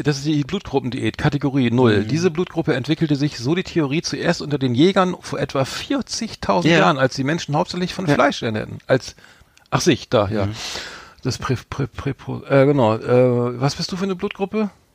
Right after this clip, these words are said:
Speaker 2: Äh, äh, Jungfrau. Nee, weiß ich nicht. Keine Ahnung.
Speaker 1: Ja,
Speaker 2: Nee,
Speaker 1: gut.
Speaker 2: weiß ich gar nicht. Ja.
Speaker 1: Ah ja? Diese Blut-, B. Blut-, Blutgruppe B.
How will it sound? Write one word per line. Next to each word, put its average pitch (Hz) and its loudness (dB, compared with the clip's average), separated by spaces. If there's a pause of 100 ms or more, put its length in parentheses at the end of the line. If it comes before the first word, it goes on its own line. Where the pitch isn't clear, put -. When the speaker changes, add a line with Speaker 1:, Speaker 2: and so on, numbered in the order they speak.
(440)
Speaker 2:
Äh, - -6
äh, - -8
Jungfrau. 160 0
Nee, 156 6
weiß 226 6
ich 185 2
nicht. 101 0
Keine 139 0
Ahnung. 147 2
Speaker 1:
Ja, 98 2
Speaker 2:
Nee, - 2
Speaker 1:
gut. 127 -2
Speaker 2:
weiß 131 -4
ich - -14
gar 120 -6
nicht. 110 -8 (220)
Ja. 113 -12 (460)
Speaker 1:
Ah 104 -4
ja? 135 -2 (280)
Diese 143 0
Blut-, 135 -8
B. 123 6 (520)
Blut-, 147 -2
Blutgruppe 160 -2
B. 123 2